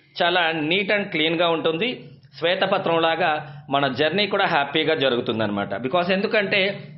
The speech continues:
మనమంతా కూడా ఆన్పాస్లో ఉన్నటువంటి తెలుగు రాష్ట్రాల్లోనే కాకుండా అన్ని దేశాల్లో కూడా కేవైసీ చేసుకున్నాక మనకు వచ్చే ఫండ్ని బట్టి మనం ఇన్కమ్ ట్యాక్స్ జోన్లోకి వెళ్ళిపోతామనేది వాస్తవం. So,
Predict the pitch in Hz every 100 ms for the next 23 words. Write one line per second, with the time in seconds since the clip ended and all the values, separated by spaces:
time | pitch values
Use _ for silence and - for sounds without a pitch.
0 | - 127 139 147 190 233 226 202 185 196
1 | 202 - - _ _ _ _ 120 151 185
2 | 196 196 208 190 180 175 170 170 170 185
3 | 175 175 - - _ _ 147 156 196 196
4 | 185 185 208 196 190 190 190 185 156 151
5 | 147 170 240 - - - _ - - 117
6 | 175 247 202 180 202 175 160 160 185 185
7 | 151 185 196 196 156 147 147 139 131 208
8 | 156 139 147 135 - 208 - 139 185 220
9 | 160 127 202 165 190 - - - 135 196
10 | 202 139 156 175 226 220 175 160 196 -
11 | 208 147 160 185 185 185 151 156 196 190
12 | 175 175 165 165 160 170 127 151 - 151
13 | 117 - - - - 240 196